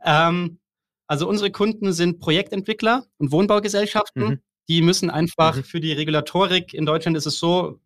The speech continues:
Speaker 1: pro gebautes Apartment, pro vierzig Quadratmeter Gewerbefläche muss man einen Stellplatz bauen. Das weicht sich gerade ein
Speaker 2: Mm.
Speaker 1: bisschen auf, aber gerade jetzt so in München ist es noch so.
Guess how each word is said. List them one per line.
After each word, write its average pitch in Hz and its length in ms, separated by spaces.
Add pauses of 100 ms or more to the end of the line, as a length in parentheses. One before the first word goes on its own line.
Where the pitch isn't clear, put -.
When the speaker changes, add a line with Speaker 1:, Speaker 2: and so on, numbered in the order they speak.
(300)
Speaker 1:
pro 165 140
gebautes 156 500
Apartment, 156 680
pro 156 220
vierzig 156 340
Quadratmeter 143 600
Gewerbefläche 151 840 (500)
muss 180 200
man 165 120
einen 139 140
Stellplatz 139 440
bauen. 104 400 (420)
Das 131 160
weicht 175 220
sich 160 120
gerade 151 200
ein 135 160
Speaker 2:
Mm. 151 40
Speaker 1:
bisschen 156 240
auf, 208 340
aber 147 260
gerade 147 260
jetzt 147 120
so - 80
in 139 100
München 170 320
ist - 160
es 202 120
noch 208 100
so. 226 360